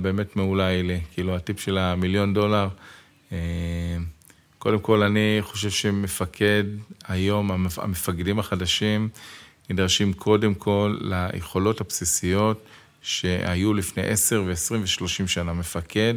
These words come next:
הוא מפקד הוא מפקד. זה הבסיס, עליו אנחנו נשענים, יש לנו אנשים מצוינים, ועל זה כל העסק בנוי, על האנשים טובים. ואני חושב ש-, אה,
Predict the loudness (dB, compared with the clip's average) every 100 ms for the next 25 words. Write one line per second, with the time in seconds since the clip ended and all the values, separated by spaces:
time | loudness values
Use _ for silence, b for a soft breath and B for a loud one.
0 | -4 -6 -6 -6 -6 -2 -2 0 -2 -4
1 | -6 -4 -6 -8 B B B B _ -2
2 | 0 2 0 0 2 2 0 -2 -2 -2
3 | -4 -2 -2 0 0 0 2 0 -4 B
4 | B B -6 -2 0 0 0 0 2 2
5 | 0 0 0 2 0 0 -4 -6 -4 -2
6 | 0 2 4 2 -2 -2 0 0 0 -4
7 | b b -8 -2 0 0 0 -2 0 0
8 | 0 -2 -6 B B B _ -10 -10 -6
9 | -6 -2 0 2 2 0 -2 -2 0 0
10 | 0 0 -2